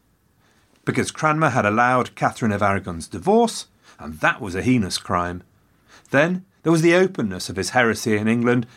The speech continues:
and his persistence in it. And then thirdly, the icing on this particular cake was because someone had to pay for the death of Thomas More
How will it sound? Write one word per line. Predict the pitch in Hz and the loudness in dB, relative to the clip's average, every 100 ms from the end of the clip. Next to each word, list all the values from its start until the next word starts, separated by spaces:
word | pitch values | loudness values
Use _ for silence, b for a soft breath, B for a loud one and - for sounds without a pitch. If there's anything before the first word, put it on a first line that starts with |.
| - | -10
and | 90 | -4
his | 123 | -4
persistence | - 160 - 214 - 117 98 - | -2 -4 0 -2 -2 -8 -8 -8
in | 98 | -10
it. | 95 - _ _ _ _ _ b b b | -10 -16 _ _ _ _ _ b b b
And | - | -10
then | 95 | -10
thirdly, | 82 - 262 202 98 87 87 _ | -10 -2 2 2 0 -10 -14 _
the | 110 - | -10 -2
icing | 175 196 - 95 | -2 0 -2 -2
on | 101 | -2
this | 101 | -2
particular | - - 185 - 90 | -6 -4 -4 -4 -12
cake | 87 196 190 - _ b b b b b | -4 0 0 -2 _ b b b b b
was | 131 | -2
because | - 160 156 | 0 2 2
someone | - 175 190 196 185 | 2 0 0 0 0
had | 143 180 | 0 -2
to | 185 | -2
pay | 185 175 175 | 0 2 2
for | 170 | 0
the | 165 175 | 0 -2
death | - 165 165 | 2 2 2
of | 175 165 | -6 -2
Thomas | 156 135 139 - | 0 0 -2 -2
More | 107 107 | -2 0